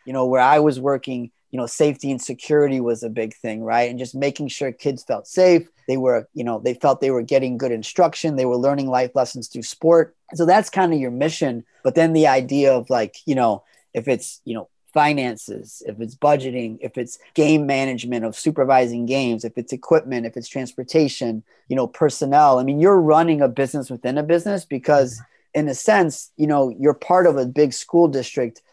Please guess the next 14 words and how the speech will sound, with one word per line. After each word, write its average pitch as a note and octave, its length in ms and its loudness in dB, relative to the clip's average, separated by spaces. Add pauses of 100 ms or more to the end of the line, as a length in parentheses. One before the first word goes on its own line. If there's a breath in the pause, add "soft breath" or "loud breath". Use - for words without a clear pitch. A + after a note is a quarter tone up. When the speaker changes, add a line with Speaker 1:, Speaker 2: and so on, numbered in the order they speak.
Speaker 1:
but C3+ 260 2 (160)
athletics D#3 600 2
at C3+ 140 -2
some C#3 220 0
points C3+ 380 -6
is A#2+ 140 -10
kind C3+ 240 -6
of A#2+ 100 -2
its A#2 160 -8
own A2 220 -4
thing. G2+ 320 -10 (240)
Lots E3 320 2
of D#3+ 80 0
times, C3+ 600 -2